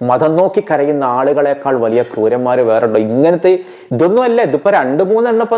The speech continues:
നമ്മളിപ്പോ സോഷ്യൽ മീഡിയയിൽ കണ്ടതുകൊണ്ടല്ലേ, കേസായതുകൊണ്ടല്ലേ അറിയണേ. ഇങ്ങനെ എത്ര എണ്ണം ഉള്ളിലുണ്ട് എന്ന് കരുതിയിട്ടാ? ഇതിങ്ങനെ ആ ഇങ്ങട് ചാവട്ടെ. ബി ജെ പിയുടെ നേതാവ് പറഞ്ഞത് ഇവരൊക്കെ ബീഫ് കഴിക്കണത് കൊണ്ടാണ് ഇങ്ങനെ പ്രളയം ഉണ്ടായത് തന്നെ. ഒരു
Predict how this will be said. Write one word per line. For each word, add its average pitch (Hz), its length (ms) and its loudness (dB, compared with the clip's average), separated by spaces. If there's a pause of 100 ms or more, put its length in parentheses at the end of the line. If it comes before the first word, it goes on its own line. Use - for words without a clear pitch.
നമ്മളിപ്പോ 202 420 -2
സോഷ്യൽ 180 360 2
മീഡിയയിൽ 190 340 2
കണ്ടതുകൊണ്ടല്ലേ, 175 680 2
കേസായതുകൊണ്ടല്ലേ 170 720 2
അറിയണേ. 160 240 2 (360)
ഇങ്ങനെ 165 180 2 (100)
എത്ര - 320 -4
എണ്ണം 202 160 2
ഉള്ളിലുണ്ട് 190 360 2
എന്ന് 190 140 -2
കരുതിയിട്ടാ? 190 360 -2 (500)
ഇതിങ്ങനെ 180 300 2 (280)
ആ 226 40 -4 (280)
ഇങ്ങട് 151 340 -4
ചാവട്ടെ. 165 360 2 (340)
ബി 151 160 2
ജെ 185 160 2
പിയുടെ 190 200 0
നേതാവ് 175 320 0
പറഞ്ഞത് 165 340 0
ഇവരൊക്കെ 185 380 0
ബീഫ് 208 440 0
കഴിക്കണത് 160 420 2
കൊണ്ടാണ് 139 340 0
ഇങ്ങനെ 131 220 -2
പ്രളയം 117 300 2
ഉണ്ടായത് 98 340 0
തന്നെ. 90 180 -6
ഒരു 139 80 2